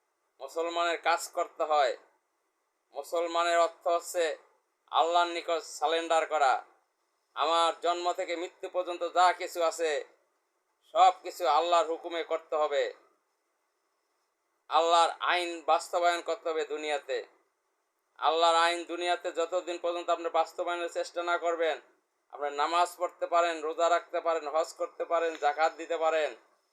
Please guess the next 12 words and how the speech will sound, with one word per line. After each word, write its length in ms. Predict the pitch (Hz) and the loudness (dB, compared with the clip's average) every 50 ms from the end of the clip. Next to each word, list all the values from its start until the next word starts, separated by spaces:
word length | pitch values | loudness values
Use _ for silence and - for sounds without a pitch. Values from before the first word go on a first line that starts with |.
| _ _ _ _ _ | _ _ _ _ _
আপনি 320 | - 113 139 - 160 170 160 | -4 -4 -4 -4 -6 -8 -6
কিন্তু 260 | 170 165 156 160 151 | -6 -6 -6 -8 -6
মুনাফেক। 580 | 143 151 156 160 160 151 147 156 147 139 127 - _ _ _ _ _ _ _ _ _ _ _ _ _ _ _ _ _ _ _ | -6 -4 -2 0 0 0 0 0 0 -2 -2 -4 _ _ _ _ _ _ _ _ _ _ _ _ _ _ _ _ _ _ _
কারণ 280 | 104 117 131 143 143 | -2 0 0 2 2
আপনি 480 | 143 147 - - 151 151 147 143 127 117 - _ _ _ _ _ _ _ _ _ _ _ _ - | 2 0 0 -2 -2 -2 0 0 -2 -4 -8 _ _ _ _ _ _ _ _ _ _ _ _ -14
ইহুদি 300 | - 156 180 165 165 175 | -10 -8 -8 -6 -6 -4
নাসারদের 680 | 165 160 156 - 170 156 151 147 - - 151 147 135 - - - _ _ _ _ _ _ _ _ - | -2 -2 -2 0 0 0 0 -2 -2 -4 -2 -2 -2 -2 -6 -10 _ _ _ _ _ _ _ _ -4
আইন 280 | 113 135 151 151 151 139 | 0 0 0 0 0 -4
দুনিয়াতে 420 | 143 156 160 175 180 170 - 147 | -8 -8 -4 -4 -4 -4 -4 -6
প্রতিষ্ঠিত 560 | 139 - 156 170 - 180 - - 165 165 - 147 | -8 -8 -10 -10 -10 -12 -12 -14 -14 -12 -10 -8
করতে 320 | - 147 143 - - 135 | -6 -8 -8 -8 -10 -8
চান। 300 | - 135 127 117 107 92 | -4 -4 -4 -4 -4 -8